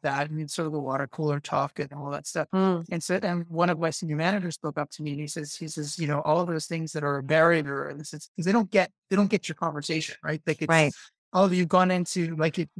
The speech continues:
Speaker 1: talking to me about what's happening in the real world, but, like, and not using jargon or, or colloquialisms, I know what's
Speaker 2: Mm-hmm.
Speaker 1: happening.
Speaker 2: Mm-hmm.
Speaker 1: Um, and he goes to me, he says, "It's a barrier for me too." He says, "English is my third language."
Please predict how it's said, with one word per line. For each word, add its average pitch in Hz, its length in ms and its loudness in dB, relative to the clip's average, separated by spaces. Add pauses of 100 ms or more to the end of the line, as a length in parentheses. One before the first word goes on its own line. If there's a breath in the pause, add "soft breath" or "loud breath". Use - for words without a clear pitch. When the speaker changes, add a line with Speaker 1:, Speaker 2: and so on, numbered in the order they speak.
Speaker 1:
talking 202 320 2
to 185 120 -6
me 180 100 2
about 165 240 0
what's 156 140 -6
happening 160 480 -2
in 147 160 -4
the 143 60 -4
real 175 300 2
world, 156 280 2
but, 151 160 -2
like, 143 180 -2
and 156 160 -2
not 160 180 0
using 151 280 -2
jargon 147 400 2
or, 139 180 -6
or 147 180 -10
colloquialisms, 170 680 0
I 196 60 4
know 202 100 6
what's 180 80 0
Speaker 2:
Mm-hmm. 196 160 4
Speaker 1:
happening. 156 380 -2 (440 soft breath)
Speaker 2:
Mm-hmm. 180 60 2
Speaker 1:
Um, 165 260 4 (320 soft breath)
and 170 80 -2
he 165 60 -2
goes 185 180 2
to - 80 -8
me, 175 80 -2
he 175 40 -4
says, 165 200 -6
"It's 160 160 -6
a 156 40 -4
barrier 160 360 0
for 165 120 -10
me 160 140 -6
too." 262 220 -6
He 202 80 -4
says, 151 280 -10
"English 165 300 -6
is 165 100 -6
my 156 140 -4
third 151 220 -6
language." 165 600 -8